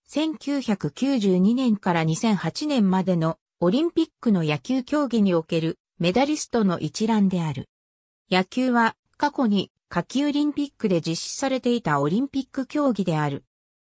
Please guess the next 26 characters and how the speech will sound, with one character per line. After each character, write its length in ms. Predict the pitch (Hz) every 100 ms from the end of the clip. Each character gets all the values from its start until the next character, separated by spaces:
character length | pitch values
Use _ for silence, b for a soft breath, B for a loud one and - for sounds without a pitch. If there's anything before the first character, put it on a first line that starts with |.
| _
正 260 | - 254 294
式 260 | - -
種 160 | - 233
目 220 | 233 214
と 140 | - 240
し 120 | -
て 120 | 214
採 380 | - 220 277 269
用 180 | 254 254
さ 160 | 269
れ 120 | 262
る 100 | 254
前 220 | 240 220 180
は 140 | 156
公 260 | - 190 262
開 260 | 277 262
競 260 | - 240 233
技 140 | 185
の 200 | 170 156 _ -
中 260 | 233 - 185
で 200 | 180 190 _ _ 165
野 100 | 180
球 260 | - 269
競 280 | - 285 302
技 160 | 269 196
は 140 | 156